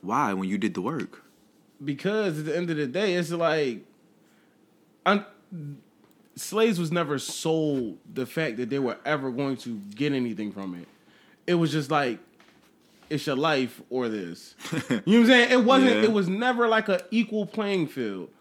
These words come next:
Speaker 1: Right.
Speaker 2: It was never like a, "Okay, yeah, you build this up, and,"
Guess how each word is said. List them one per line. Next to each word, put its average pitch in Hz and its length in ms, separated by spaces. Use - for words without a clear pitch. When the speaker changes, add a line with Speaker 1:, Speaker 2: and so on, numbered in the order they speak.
Speaker 1:
Right. 92 300
Speaker 2:
It 175 60
was 190 180
never 208 240
like 196 260
a, 165 200
"Okay, 139 720
yeah, 151 280
you 139 280
build 151 300
this 123 240
up, 175 380
and," 117 200